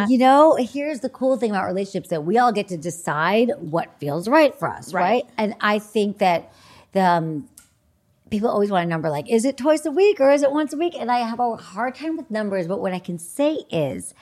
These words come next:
Speaker 2: and this might make people, a lot of people feel a little bit better now, that in every single relationship, there is a high desire partner and a low desire partner. There's always gonna be someone who wants more sex than the other one. So
Speaker 1: Right.
Speaker 2: it's gonna be hard to say, like,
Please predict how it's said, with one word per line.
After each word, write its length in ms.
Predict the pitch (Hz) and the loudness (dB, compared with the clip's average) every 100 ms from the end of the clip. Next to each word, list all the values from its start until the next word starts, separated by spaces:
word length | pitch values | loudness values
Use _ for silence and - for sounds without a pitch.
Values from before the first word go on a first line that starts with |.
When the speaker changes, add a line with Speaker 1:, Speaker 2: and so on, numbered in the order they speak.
| - - _ _ _ _ | -20 -20 _ _ _ _
Speaker 2:
and 140 | 180 202 | 2 4
this 200 | 247 - | 4 4
might 160 | 240 | 2
make 140 | 220 202 | 4 0
people, 220 | 180 - | -2 -4
a 20 | |
lot 280 | - 226 - | 0 2 2
of 40 | |
people 240 | - 269 254 | 0 -2 2
feel 160 | 247 | 4
a 40 | 220 | 4
little 180 | 247 285 | 6 6
bit 80 | - | 6
better 220 | 233 226 | 4 4
now, 160 | 185 170 | 2 2
that 160 | 170 | 0
in 160 | 190 - - | -6 -8 -4
every 280 | 196 202 269 | -2 0 -2
single 320 | - 240 240 | 0 0 2
relationship, 640 | 202 160 156 147 151 139 - _ _ _ _ _ _ _ - | 2 2 -2 -6 -8 -10 -12 _ _ _ _ _ _ _ -2
there 220 | 170 151 | 0 0
is 200 | - 143 | -4 -6
a 40 | 143 | -8
high 320 | - 214 262 | -4 2 2
desire 340 | 277 285 285 | 2 2 0
partner 500 | 285 285 269 277 247 - - | 0 0 0 -2 -6 -12 -6
and 160 | 196 185 | -4 -2
a 40 | |
low 300 | 180 165 190 | -2 0 0
desire 340 | 170 160 139 - | -2 -4 -6 -6
partner. 360 | 147 - 95 - - - | -8 -10 -10 -16 -20 -2
There's 240 | 254 285 285 - | 2 2 0 0
always 400 | 277 285 311 349 | 4 4 4 2
gonna 220 | 277 320 262 | 2 0 2
be 180 | 302 | 2
someone 280 | 294 302 269 | 2 0 2
who 80 | 269 | 2
wants 240 | 247 247 226 | 2 0 0
more 200 | 220 226 | -4 -2
sex 280 | 226 214 | -2 -4
than 80 | 208 | -2
the 80 | 226 | 0
other 200 | - 240 | 2 2
one. 180 | 208 185 | 2 0
So 80 | 214 | 2
Speaker 1:
Right. 80 | 196 | 0
Speaker 2:
it's 80 | - | 0
gonna 160 | 269 | -4
be 140 | 277 277 | -2 -4
hard 360 | 220 247 254 | -2 -2 -2
to 80 | - | -8
say, 280 | - 220 208 | -8 -4 -2
like, 220 | 190 160 | -2 -4